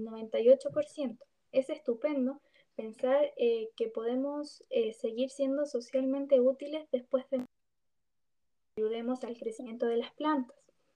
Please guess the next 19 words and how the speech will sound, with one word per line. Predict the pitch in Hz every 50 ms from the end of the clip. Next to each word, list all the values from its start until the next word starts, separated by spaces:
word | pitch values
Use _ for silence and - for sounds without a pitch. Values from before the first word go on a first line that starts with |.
| _ _ _ _ _ _ _ _ _ _ -
Eh, | - 220 220 220
por | - - 233 254
esto | 269 277 - - 339
mismo, | 339 349 349 - - 240 240 262 -
llorar | 214 214 220 220 240 240 254 277 302 302 - -
o | - 269 226 226 220 220 220 220 220 214 214
ponerse | - 226 226 240 262 277 269 - 285
triste, | 277 277 262 277 294 - _ - 269 262 277 285 285 277 -
eh, | - 233 220 220 226 - - 254
es | 254 -
visto | - 269 - - 302 294 294
como | - 269 233 226 226
un | 226 226 233
acto | 247 247 _ - 240 240 - -
anormal | 233 233 254 277 285 294 285 294 294 294
dentro | - 285 269 262 269 269 262
de | 254 254 247
la | 254 247 247 247 240 240 240
civilización. | 240 - 247 240 - 233 233 - - _ _